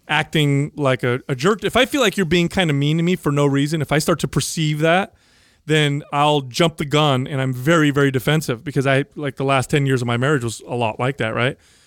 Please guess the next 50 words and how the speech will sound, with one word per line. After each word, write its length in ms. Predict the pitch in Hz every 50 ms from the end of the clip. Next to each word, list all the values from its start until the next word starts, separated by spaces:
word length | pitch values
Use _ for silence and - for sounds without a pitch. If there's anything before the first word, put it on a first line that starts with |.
| _ _ _ _ _
So 380 | - - 175 160 151 147 143
we'll, 380 | 143 156 160 151 185 220 185 - -
we'll 160 | - 165 202
be 380 | 196 208 208 190 180 175 165 - _ - 147
going 300 | 139 156 170 220 226 190
somewhere, 400 | - - 160 151 147 143 139 151
and 160 | - 151 143
if 160 | 156 151 -
I 80 | 180 175
feel 300 | 170 - - 175 180 185
like 180 | 185 175 160
she's 240 | - - 180 151 135
being 420 | 135 156 151 151 147 143 143 139 - _ _ _ _ _ _ _ -
anything 480 | 214 247 277 262 - - 262 247 233 208
other 260 | - 196 196 202 196 180
than, 460 | 151 165 160 156 156 156 156 151 143 - _ _ _ _ _ _ _
you 140 | - 175 170
know, 240 | 160 156 147 143 139
normal 420 | 151 156 156 160 160 165 156 151
or 80 | 147 135
whatever, 540 | 139 143 156 180 196 165 151 143 139 135 - _ _ _ _ _ -
then 120 | 156 156
I 100 | 160 160
start 260 | 170 - - 185 160 -
to, 100 | 175 160
like, 360 | 143 139 127 123 123 - _ _ _ _
get 100 | - 180
on 160 | 160 156 147 -
top 240 | - 156 160 160
of 100 | 170 139
it, 160 | 135 131 135 -
and 400 | 156 135 131 131 127 127 123 123 - - -
it's 140 | - 156 -
like, 340 | 139 127 127 - - - _ -
it 140 | - -
just 240 | - - 139 - -
turns 260 | - 156 151 143 135
into, 240 | 139 135 127 135 147
we 140 | 131 156 180
had 100 | 190 160
a 40 | 135
blowout 520 | 117 147 135 135 139 156 151 123 120 -
on 80 | 139 120
Friday. 300 | - - 135 135 135 123
It 40 | 117
was 160 | 123 117 -
a 40 | -
huge 160 | 165 151 127
blowout 300 | 139 135 131 127 135 -
fight 260 | - 143 135 135 143